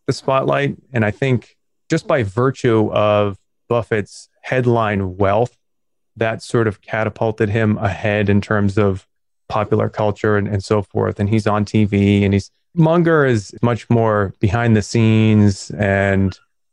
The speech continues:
he had his law practice for a while. And then the two became business partners in the nineteen sixties.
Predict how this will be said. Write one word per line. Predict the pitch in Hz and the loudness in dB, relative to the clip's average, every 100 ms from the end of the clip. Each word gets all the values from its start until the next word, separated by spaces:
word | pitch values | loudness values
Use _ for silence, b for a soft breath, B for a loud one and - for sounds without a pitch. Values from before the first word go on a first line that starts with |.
| _ 120 | _ 2
he | |
had | 117 127 | 2 2
his | 113 | 2
law | 107 113 | 2 2
practice | 110 120 107 107 107 - | 0 -2 -4 -2 -4 -2
for | 113 | 0
a | 107 | 2
while. | 107 107 104 107 107 | 2 2 2 2 0
And | 107 101 | -2 -2
then | 104 101 101 - | 0 -2 -4 -6
the | - | -4
two | 107 - 139 131 127 113 - _ _ _ - | -4 0 2 2 2 0 -4 _ _ _ -4
became | 117 - 127 123 123 113 | -4 -2 -2 0 2 2
business | 113 120 127 - | 0 0 -2 -4
partners | 123 113 117 113 104 - - | -4 -4 -2 -2 -2 -6 -8
in | 110 | -2
the | 113 | 0
nineteen | 117 107 104 | -2 0 -2
sixties. | - 127 - 120 117 110 - | -2 -6 -2 0 0 0 -4